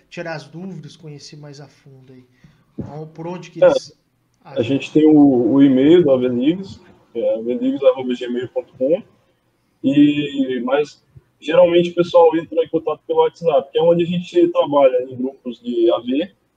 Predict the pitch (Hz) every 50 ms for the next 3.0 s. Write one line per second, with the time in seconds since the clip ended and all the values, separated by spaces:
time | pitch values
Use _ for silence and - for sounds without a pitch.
0 | _ _ - 120 120 120 117 - - 127 123 117 113 - _ - - _ _ _
1 | _ _ _ _ _ _ _ 135 131 135 135 135 135 135 131 131 120 117 - 127
2 | 127 123 113 113 117 117 - - 113 110 - - - 110 107 104 104 - -